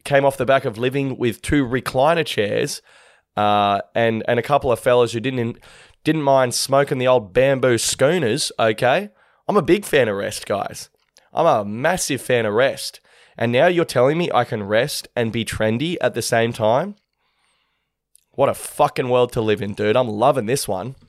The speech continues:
Now, this one is controversial, bed rotting. Uh, people are saying,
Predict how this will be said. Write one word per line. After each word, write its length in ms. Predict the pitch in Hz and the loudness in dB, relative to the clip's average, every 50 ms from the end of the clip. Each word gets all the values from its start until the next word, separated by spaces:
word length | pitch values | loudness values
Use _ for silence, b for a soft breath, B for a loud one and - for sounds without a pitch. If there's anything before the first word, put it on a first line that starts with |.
| B B B B B B B B _ | B B B B B B B B _
Now, 520 | 131 113 120 127 127 127 127 127 123 - - _ _ _ _ _ _ _ _ _ _ _ _ _ _ _ _ - - _ | -4 0 2 4 4 4 4 4 2 0 -4 _ _ _ _ _ _ _ _ _ _ _ _ _ _ _ _ -18 -14 _
this 240 | - 160 175 - - | 0 0 0 2 2
one 160 | 175 170 160 | 2 2 2
is 160 | - 156 147 | 2 -2 -4
controversial, 640 | - - 156 147 135 131 113 117 113 123 127 - 143 117 | -2 0 -2 -2 -2 0 0 2 4 4 2 2 -2 -6
bed 360 | 98 - - 127 117 117 117 | -6 -2 0 2 2 2 2
rotting. 480 | 117 120 123 127 - 165 170 196 190 - | 2 2 2 2 0 -4 -6 -6 -6 -2
Uh, 200 | - 113 110 110 | 0 2 2 2
people 260 | - - 139 143 139 | 2 0 0 0 2
are 60 | 135 131 | 0 2
saying, 420 | - 143 131 127 127 120 117 | 2 2 2 2 2 -2 -4